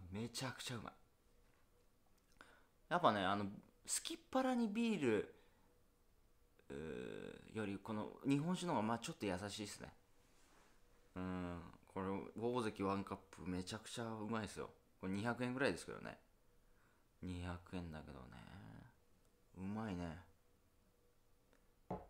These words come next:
だ、昔僕あの、ね、本当は、本当はね、今回はね、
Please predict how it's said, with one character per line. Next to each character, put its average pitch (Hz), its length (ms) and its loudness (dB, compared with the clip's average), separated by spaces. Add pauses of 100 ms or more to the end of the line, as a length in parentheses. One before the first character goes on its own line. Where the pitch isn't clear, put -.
(1600)
だ、 113 80 2
昔 156 440 6
僕 156 240 6
あ 113 100 12
の、 104 420 4 (220)
ね、 135 160 4
本 135 280 2
当 151 100 2
は、 160 60 2
本 196 220 2
当 208 80 4
は 202 100 8
ね、 160 260 4 (580)
今 226 200 4
回 127 200 8
は 90 120 6
ね、 82 280 0